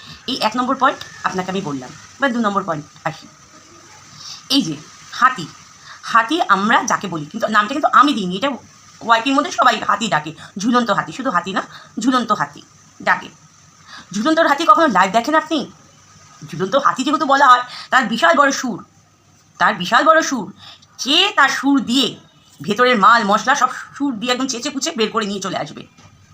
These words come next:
বুঝেছেন? নিমকির মধ্যে একদম পুরো ঢুকে যাবে, সুর দিয়ে ঢুকে যাবে, একদম পুরো সব চেঁচে কুচে নিয়ে চলে আসবে। দেখুন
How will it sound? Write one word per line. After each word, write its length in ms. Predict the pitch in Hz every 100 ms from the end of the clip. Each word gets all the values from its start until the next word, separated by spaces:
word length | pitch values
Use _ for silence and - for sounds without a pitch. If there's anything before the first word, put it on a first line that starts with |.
| - _
বুঝেছেন? 340 | - 294 214 160 - -
নিমকির 400 | 233 285 294 311
মধ্যে 240 | 254 214
একদম 200 | 254 226
পুরো 160 | 247 247
ঢুকে 260 | 185 233
যাবে, 240 | 226 226 320 - -
সুর 280 | - 269
দিয়ে 200 | 202 233
ঢুকে 200 | 214 190
যাবে, 180 | 240 254
একদম 400 | 311 208 185 247
পুরো 140 | 220 226
সব 120 | 214
চেঁচে 200 | 202 196
কুচে 260 | 190 214 285 - - -
নিয়ে 160 | 226 240
চলে 180 | 175
আসবে। 300 | 165 156 - - _ _ _ _ _ _ _ _ _ _ _ _ _ _ _ - _ -
দেখুন 340 | 185 226 330